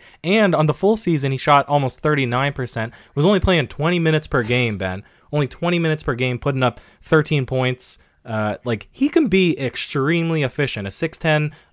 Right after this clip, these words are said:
athletic power forward slash center. This guy's legit, Ben. Uh, no meme, no meme attached. <laughs>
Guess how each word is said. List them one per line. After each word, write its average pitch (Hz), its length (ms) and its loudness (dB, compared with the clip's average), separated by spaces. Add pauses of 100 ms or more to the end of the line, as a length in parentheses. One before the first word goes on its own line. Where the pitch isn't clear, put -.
(180)
athletic 131 720 2
power 131 240 2
forward 135 320 -4
slash 123 320 -2
center. 123 440 -2 (320)
This - 140 0
guy's 359 220 4
legit, 165 400 4
Ben. 139 400 0
Uh, 131 300 4 (140)
no 156 240 6
meme, 240 520 2
no 175 240 4
meme 214 280 4
attached. 175 560 -2
<laughs> - 40 -14